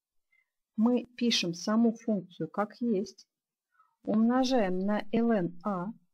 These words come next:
а а это основание числа в степени, и умножаем на производную степени. Следующее. Для функции f от x равна синусу g от x производная будет равна производная синуса g от x,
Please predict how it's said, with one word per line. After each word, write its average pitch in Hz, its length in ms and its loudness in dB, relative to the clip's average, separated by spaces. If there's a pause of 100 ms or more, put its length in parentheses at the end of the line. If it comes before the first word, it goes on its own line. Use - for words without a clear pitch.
(480)
а 196 220 -2
а 220 160 4
это 175 220 -4
основание 180 680 -2
числа 170 380 -4
в 175 40 -12
степени, 220 640 -2 (720)
и 254 80 2
умножаем 247 440 4
на 339 120 6
производную 220 640 2
степени. 185 600 -4 (680)
Следующее. 185 720 -2
Для 233 280 4
функции 226 500 0
f 208 220 -2
от 208 160 -2
x 190 220 -4
равна 180 360 0
синусу 175 540 -4
g 202 220 -2
от 214 160 -4
x 311 200 -6 (480)
производная 208 680 0
будет 285 260 0
равна 277 340 0
производная 220 760 0
синуса 214 460 0
g 240 200 2
от 247 180 0
x, - 280 -6